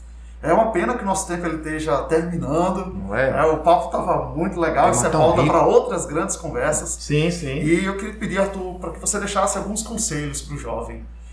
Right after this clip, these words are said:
Speaker 1: né? Como que o jovem ele pode, então, se manter? Fa-, debatemos muito,
Speaker 2: Isso.
Speaker 1: né? Fechamos, inclusive, alguns bons pilares aqui. Que conselhos a gente pode dar pro jovem pra que ele se mantenha firme na palavra, firme na rocha, nesse mundo, né? Tão pecaminoso e nesse mundo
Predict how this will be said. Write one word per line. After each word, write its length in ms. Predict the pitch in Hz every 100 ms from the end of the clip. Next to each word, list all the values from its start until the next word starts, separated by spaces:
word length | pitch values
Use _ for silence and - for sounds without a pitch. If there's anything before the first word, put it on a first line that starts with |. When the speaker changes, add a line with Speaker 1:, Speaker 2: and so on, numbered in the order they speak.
| -
Speaker 1:
né? 180 | 147 160 -
Como 260 | - 269 285
que 80 | 233
o 40 | 180
jovem 280 | 190 202
ele 120 | 180 -
pode, 320 | 196 202 196
então, 240 | 160 180
se 140 | - 165
manter? 360 | 156 - 113 - -
Fa-, 100 | -
debatemos 480 | 160 170 196 247
muito, 400 | 190 151 127 - - -
Speaker 2:
Isso. 220 | 104 98
Speaker 1:
né? 60 | 135
Fechamos, 400 | 160 175 175 165
inclusive, 400 | 196 185 160 196
alguns 320 | 202 185 147
bons 320 | 120 170 220
pilares 580 | - 190 156 180 185 147
aqui. 380 | 156 - - - - - -
Que 80 | -
conselhos 500 | 240 254 - 175 160
a 60 | 160
gente 140 | 165
pode 160 | 156 151
dar 100 | 151
pro 140 | 143
jovem 440 | 143 165 180 175 - - -
pra 120 | 151
que 80 | 165
ele 80 | 160
se 140 | 160
mantenha 320 | 156 160 160
firme 360 | 156 - 196 175
na 100 | 165
palavra, 680 | 151 139 143 151 156 160 - - -
firme 380 | - 196 196 190
na 100 | 170
rocha, 640 | 143 147 156 170 - 160 - - - -
nesse 300 | 156 - 151
mundo, 380 | 143 160 151 127
né? 340 | 135 156 - - - 180
Tão 260 | 208 202
pecaminoso 760 | 185 175 165 139 143 160 160 143
e 20 |
nesse 240 | 143 -
mundo 440 | 139 147 151 143